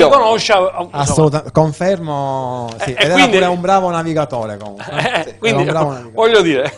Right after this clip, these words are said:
Speaker 1: Senza remi però.
Speaker 2: senza remi, ma era un bravo navigatore, e
Speaker 3: Ecco,
Speaker 2: quindi
Speaker 3: eh,
Speaker 1: Qua siamo a Figuzza, siamo
Speaker 3: sì, qua
Speaker 1: anche
Speaker 3: siamo a Figuzza, dico, eh, un ecotrail che ho fatto pure qualche gara di, di, di questo
Speaker 1: Quindi
Speaker 3: genere.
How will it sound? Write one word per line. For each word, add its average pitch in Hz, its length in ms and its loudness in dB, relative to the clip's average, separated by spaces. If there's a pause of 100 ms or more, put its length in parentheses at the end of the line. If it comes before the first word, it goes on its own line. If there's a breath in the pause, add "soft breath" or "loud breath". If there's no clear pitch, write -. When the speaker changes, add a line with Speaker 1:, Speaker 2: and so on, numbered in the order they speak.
Speaker 1:
Senza 190 260 4
remi 139 400 0
però. 104 180 -10 (120)
Speaker 2:
senza 277 520 2
remi, 208 280 4
ma 233 180 2
era 202 160 6
un 180 120 0
bravo 170 220 2
navigatore, 131 720 0
e 156 80 2
Speaker 3:
Ecco, 160 120 0
Speaker 2:
quindi 170 160 -2
Speaker 3:
eh, 139 280 -2 (1400 soft breath)
Speaker 1:
Qua 180 100 -2
siamo 175 180 -2
a 143 40 -6
Figuzza, 131 480 -12
siamo 151 160 -4
Speaker 3:
sì, 147 160 -4
qua 156 140 -4
Speaker 1:
anche 175 120 2
Speaker 3:
siamo 156 200 -4
a 139 60 -4
Figuzza, 147 520 -6
dico, 135 380 -4
eh, 131 840 -8 (420 soft breath)
un 131 140 -6
ecotrail 143 640 -2
che 131 180 -4
ho 127 120 -12
fatto 135 360 -10
pure 123 220 -8
qualche 127 840 -10
gara 127 480 -6
di, 123 160 -8
di, 120 100 -10
di 120 120 -12
questo 120 580 -10
Speaker 1:
Quindi 139 180 -8
Speaker 3:
genere. 120 200 -8